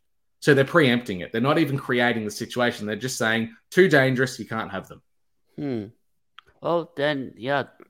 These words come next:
Speaker 2: the government's doing a great job with that, 'cause then the citizens will, won't be have, they won't have nothing to fight it against with them.
Speaker 1: Yeah, that's right. And it's really concerning that at the moment,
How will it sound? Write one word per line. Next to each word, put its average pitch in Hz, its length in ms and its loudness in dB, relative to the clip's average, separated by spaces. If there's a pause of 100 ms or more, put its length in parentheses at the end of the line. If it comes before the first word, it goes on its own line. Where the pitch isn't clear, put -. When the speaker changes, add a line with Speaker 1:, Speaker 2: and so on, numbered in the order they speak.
Speaker 2:
the 123 160 0
government's 147 420 -2
doing 147 160 -2
a 113 100 -2
great 135 260 -4
job 135 200 -2
with 120 80 -8
that, 135 180 0
'cause 123 120 -10
then 135 200 2 (300)
the 123 300 2
citizens 160 580 0
will, 135 300 0
won't 135 340 -2
be 147 180 -4
have, 131 340 2 (280)
they 156 80 2
won't 175 160 4
have 185 240 4
nothing 165 260 2
to 143 60 -2
fight 160 240 4
it 143 160 -4 (140)
against 127 380 -2 (280)
with 123 200 -4
them. 117 260 0 (1700)
Speaker 1:
Yeah, 214 200 10
that's 185 200 6
right. 202 240 8
And 147 100 4
it's 143 160 -4
really 208 180 6
concerning 147 560 0
that 127 220 0
at 90 140 -10
the 156 40 -6
moment, 143 540 0